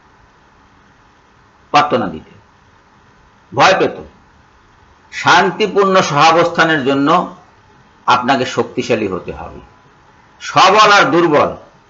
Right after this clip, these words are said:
পাশাপাশি কখনো শান্তিতে বসবাস করতে পারে না। এজন্যই ফরাসি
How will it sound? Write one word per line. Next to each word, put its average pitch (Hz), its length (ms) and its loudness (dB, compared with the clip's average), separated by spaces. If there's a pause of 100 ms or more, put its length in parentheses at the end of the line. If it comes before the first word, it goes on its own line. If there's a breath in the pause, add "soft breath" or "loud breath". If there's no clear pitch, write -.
(140)
পাশাপাশি 185 720 0
কখনো 170 300 0
শান্তিতে 120 440 -4
বসবাস 95 400 -6
করতে 92 240 -16
পারে 82 240 -10
না। - 100 -20 (4000)
এজন্যই 202 480 2
ফরাসি 160 640 0